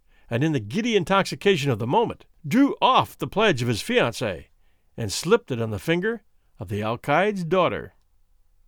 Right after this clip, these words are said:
At this moment the banquet broke up.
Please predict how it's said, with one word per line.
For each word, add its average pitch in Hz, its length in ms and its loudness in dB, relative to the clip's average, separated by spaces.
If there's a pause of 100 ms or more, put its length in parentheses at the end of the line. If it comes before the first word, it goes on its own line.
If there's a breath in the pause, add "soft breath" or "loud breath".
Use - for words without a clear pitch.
(520)
At 113 160 -4
this 190 220 -2
moment 175 400 2
the 113 80 -10
banquet 151 420 0
broke 147 260 0
up. 151 220 -2